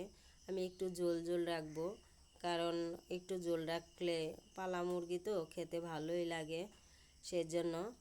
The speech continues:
দেখুন বন্ধুরা, আমার রান্না হয়ে গেছে। আর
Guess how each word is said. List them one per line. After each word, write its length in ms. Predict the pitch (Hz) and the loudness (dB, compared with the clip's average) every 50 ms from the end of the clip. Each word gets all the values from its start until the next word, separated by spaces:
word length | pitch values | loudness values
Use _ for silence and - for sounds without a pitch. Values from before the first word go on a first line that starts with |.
| - - - - - - - - - - - - - - - - - - - - - - - - - - - - - - - - - - - - - - - - - - - - - 185 185 | -20 -20 -20 -20 -20 -20 -20 -20 -20 -20 -20 -20 -20 -20 -20 -20 -20 -20 -20 -20 -20 -20 -20 -20 -20 -20 -20 -20 -20 -20 -20 -20 -20 -20 -20 -20 -20 -20 -20 -20 -20 -20 -20 -12 -4 -2 -2
দেখুন 220 | 185 180 185 175 170 170 | 0 2 2 2 2 2
বন্ধুরা, 300 | 175 170 170 175 185 180 | 2 2 2 2 2 2
আমার 200 | 175 170 170 165 170 | 2 2 2 2 0
রান্না 260 | 170 170 170 170 170 170 160 | 0 0 0 0 0 -2 -2
হয়ে 180 | 165 160 165 170 170 175 | -2 0 0 0 2 0
গেছে। 300 | 165 160 - - 160 165 196 240 277 - - - - - - - - - - - - - - - - - - - - - - - - - 156 160 165 | 0 0 -2 -2 -2 -4 -4 -6 -8 -14 -20 -20 -20 -20 -20 -20 -20 -20 -20 -20 -20 -20 -20 -20 -20 -20 -20 -20 -20 -20 -20 -20 -18 -10 -6 -4 -2
আর 180 | 160 156 160 | 0 0 0